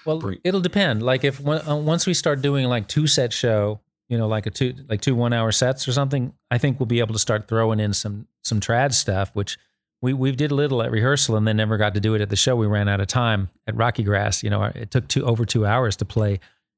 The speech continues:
Speaker 1: play the set. Um, but I think it would be better if we played, you know, did some of that. It'd just be nice for the audience and a nice for us and a real change up from all the instrumental music, which I, you know, of course I love instrumental music. I, I don't sing, but, um,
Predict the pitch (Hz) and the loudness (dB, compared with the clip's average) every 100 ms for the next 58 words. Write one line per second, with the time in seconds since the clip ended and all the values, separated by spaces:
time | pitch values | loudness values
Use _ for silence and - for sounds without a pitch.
0 | _ _ 120 104 135 143 113 - - - | _ _ -2 2 2 2 0 -4 -8 0
1 | 104 98 101 - _ _ _ _ - 127 | 0 0 -4 -8 _ _ _ _ -4 0
2 | 127 - 143 170 220 208 135 123 104 117 | 0 0 0 0 0 0 0 0 0 0
3 | 139 104 110 98 117 104 98 - 120 101 | 0 0 -2 0 2 0 0 -2 0 0
4 | 104 - 113 98 107 95 92 95 113 131 | -2 -2 0 2 2 2 2 2 2 2
5 | 123 107 107 - 104 95 87 92 90 92 | 2 2 0 0 0 0 2 2 2 0
6 | 101 95 98 101 - 101 98 95 - - | 0 2 2 0 0 0 2 2 0 -2
7 | 104 95 101 107 98 - _ _ _ - | 0 2 2 2 0 -6 _ _ _ -2
8 | 135 113 95 - _ 107 104 104 107 - | 0 2 -2 -4 _ 0 2 2 0 0
9 | 131 185 143 117 101 95 98 120 147 127 | 0 0 2 2 0 0 0 0 2 0
10 | 104 - 131 120 110 113 110 107 - 110 | 0 0 0 0 0 2 2 0 0 0
11 | 110 104 107 107 110 104 104 101 104 113 | 2 2 2 2 0 0 0 0 0 2
12 | - 110 107 104 - _ _ _ _ - | 2 2 2 -2 -6 _ _ _ _ -6
13 | 107 113 110 - _ - 107 104 104 | 0 0 -2 -8 _ -2 0 2 -2